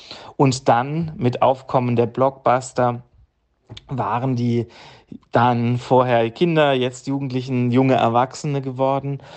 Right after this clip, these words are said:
und, äh, waren bereit, äh, sich auf die B-Movie-Schiene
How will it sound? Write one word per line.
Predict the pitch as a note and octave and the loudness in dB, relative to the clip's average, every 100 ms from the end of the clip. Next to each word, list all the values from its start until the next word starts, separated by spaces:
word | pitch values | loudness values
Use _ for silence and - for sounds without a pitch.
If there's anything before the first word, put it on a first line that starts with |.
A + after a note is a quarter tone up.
| C#3+ B2 | -18 -4
und, | C3 C3 B2+ - - - | 0 0 -2 -12 -12 -4
äh, | A#2+ A2+ | -2 2
waren | B2 C#3 C3 | 2 2 0
bereit, | A#2 A2+ A2+ B2+ B2+ - - - | 0 2 2 0 -4 -20 -16 -6
äh, | A#2 | -4
sich | A2+ A#2+ - - | -4 -6 -6 -4
auf | A2+ | -4
die | - A#2 | -4 -8
B-Movie-Schiene | A#2+ B2 C3 B2+ A#2 A2 - - A#2+ A2+ A2 | -4 -2 0 0 0 0 -4 -2 0 2 0